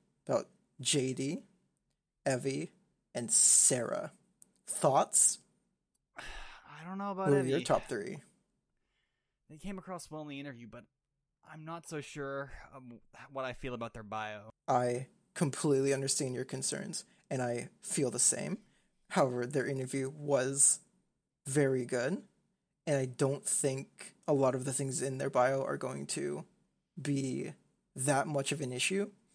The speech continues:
Speaker 1: outside of a potential conflict with David. And we may be able to snipe Evie from our competition.
Speaker 2: You mean flying?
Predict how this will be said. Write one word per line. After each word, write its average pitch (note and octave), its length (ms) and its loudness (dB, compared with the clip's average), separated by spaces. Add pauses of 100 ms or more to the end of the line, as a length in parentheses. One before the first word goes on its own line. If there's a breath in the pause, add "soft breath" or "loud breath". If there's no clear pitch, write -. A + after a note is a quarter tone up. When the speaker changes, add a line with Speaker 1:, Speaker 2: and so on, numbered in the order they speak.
(140)
Speaker 1:
outside C#3 320 4
of C3+ 80 -4
a C3+ 100 2
potential C#3+ 520 -4
conflict C#3+ 640 -4
with D3+ 400 -2
David. C3+ 420 -6 (220)
And D3+ 420 2 (100)
we D3+ 140 2
may C3+ 400 2
be D3 220 2
able C#3+ 420 0 (520)
to C#3 320 0 (120)
snipe - 580 4
Evie E3 420 -2 (340)
from C#3+ 260 0
our B2+ 140 0 (100)
competition. - 920 -2 (2500)
Speaker 2:
You G#2+ 100 -12
mean G#2 280 -14 (420)
flying? G#2 380 -10